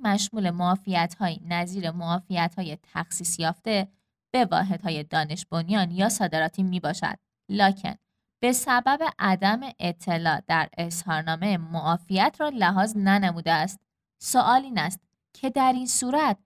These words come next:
چه اتفاقی خواهد افتاد؟ مطابق بند هشت بخشنامه شماره بیست و چهار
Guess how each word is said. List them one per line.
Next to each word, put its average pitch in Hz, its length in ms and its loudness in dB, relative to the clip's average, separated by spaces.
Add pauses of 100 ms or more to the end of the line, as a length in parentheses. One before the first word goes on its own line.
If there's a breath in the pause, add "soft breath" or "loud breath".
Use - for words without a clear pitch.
(160)
چه - 240 -8
اتفاقی 170 520 0
خواهد 165 360 -2
افتاد؟ 196 560 2 (600)
مطابق 269 760 2
بند 269 280 -2
هشت 262 520 -2 (160)
بخشنامه 190 760 2
شماره 185 600 0
بیست 165 380 -10
و 160 80 -6
چهار 202 480 0